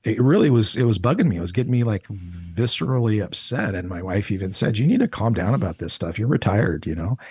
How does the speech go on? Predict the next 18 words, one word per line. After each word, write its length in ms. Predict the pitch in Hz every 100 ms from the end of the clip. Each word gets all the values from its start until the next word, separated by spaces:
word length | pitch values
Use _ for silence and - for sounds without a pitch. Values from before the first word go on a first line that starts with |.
| - - - - _ _ _ _ _
But 120 | 135
I 60 | 143
was 180 | 151 139
similarly 840 | - 220 285 262 117 101 104 107
angry 680 | - 113 107 87 87 135 165 _ _
at 320 | 123 117 120 - _
how 640 | - - 123 117 123 120 123 - _ _ _ _ _ _ _ _ _
poor 220 | 170 185
a 100 | 147
job 500 | 110 95 87 98 117
we 280 | 127 113 131
as 160 | 127 113
a 40 |
profession 540 | - 104 147 175 131
were 140 | 107 92
doing 500 | 87 82 82 123 143 - _ _ _ _ _ _ _ _ _ _ -
at 360 | 110 113 110 - _ _ _ _ _ _ _ _ _
communicating 720 | - 123 302 - 101 82 85